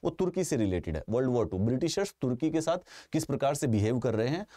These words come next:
वो इस बात से इशू है। तो इंडियन से रिलेटेड इशू नहीं है, but इससे इम्पेटस मिल गया था नॉन कोऑपरेशन मूवमेंट को बिगिन करने का।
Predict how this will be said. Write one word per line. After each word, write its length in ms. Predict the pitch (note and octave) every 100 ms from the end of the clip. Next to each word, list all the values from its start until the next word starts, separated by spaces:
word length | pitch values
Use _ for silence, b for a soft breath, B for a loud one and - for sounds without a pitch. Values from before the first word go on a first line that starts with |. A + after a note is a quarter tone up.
| B
वो 100 | D#3+
इस 140 | F3
बात 220 | C3+ C3 -
से 120 | A#2
इशू 160 | G#2
है। 60 | G2+
तो 120 | A2+
इंडियन 300 | C3 D#3 F#3+
से 120 | F#3
रिलेटेड 360 | D3+ D3 D#3 D3
इशू 180 | C#3 D3
नहीं 140 | C#3
है, 120 | E3+ G3+ B -
but 280 | G#2 F#3+ A3 - _ B B -
इससे 320 | D3+ - G#3 -
इम्पेटस 560 | D#3 D3 C#3 C3 E3+ C3
मिल 160 | A#2
गया 180 | G#2+ G#2
था 220 | A2+ C3+ - _ _ -
नॉन 200 | A2+ A2+
कोऑपरेशन 420 | A2 G2 A2 A2+
मूवमेंट 280 | G#2 F#2+ G2
को 80 | F#2+
बिगिन 300 | G#2 B2+ C3+
करने 240 | A2+ G2+
का। 160 | G#2+